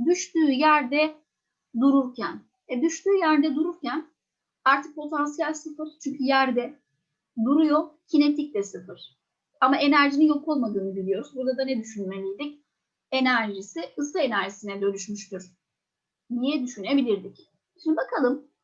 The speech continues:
A şıkkı. Bir de yalnızca yere göre çekim potansiyel enerjisine sahiptir. Evet, söyledik.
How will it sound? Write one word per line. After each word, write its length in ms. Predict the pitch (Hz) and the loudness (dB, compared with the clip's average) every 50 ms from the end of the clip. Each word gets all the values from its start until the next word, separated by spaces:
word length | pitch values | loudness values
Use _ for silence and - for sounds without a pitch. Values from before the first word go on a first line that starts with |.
| _ _ _ _ _ - - | _ _ _ _ _ 2 4
A 180 | 370 339 330 | 4 4 4
şıkkı. 340 | 320 - 208 196 190 - 240 240 311 - _ _ _ _ _ _ _ _ _ _ _ _ _ _ _ - | 2 -4 -10 -10 -10 -10 -10 -10 -10 -12 _ _ _ _ _ _ _ _ _ _ _ _ _ _ _ 0
Bir 220 | 247 302 339 294 | 2 2 4 4
de 40 | 359 | 4
yalnızca 480 | 359 370 381 392 392 359 320 302 330 330 | 4 4 4 4 2 2 0 0 0 0
yere 240 | 320 320 320 330 | 2 2 0 0
göre 260 | 294 294 302 294 294 294 | -2 -2 -2 -4 -4 -4
çekim 300 | 302 285 294 277 277 277 | -6 -6 -2 -2 -2 -2
potansiyel 520 | 269 262 - 269 262 262 - 285 269 262 | -4 -8 -6 -6 -6 -6 -6 -6 -6 -4
enerjisine 360 | 254 247 247 247 247 277 269 | -4 -4 -6 -6 -6 -12 -12
sahiptir. 460 | - - 220 214 208 214 _ - 285 - - | -10 -8 -8 -8 -8 -10 _ -16 -14 -10 -8
Evet, 380 | 233 202 - - _ _ _ _ _ _ _ _ _ | -8 -8 -8 -12 _ _ _ _ _ _ _ _ _
söyledik. 540 | _ _ - 240 214 202 - - - _ | _ _ -8 -8 -8 -8 -10 -18 -20 _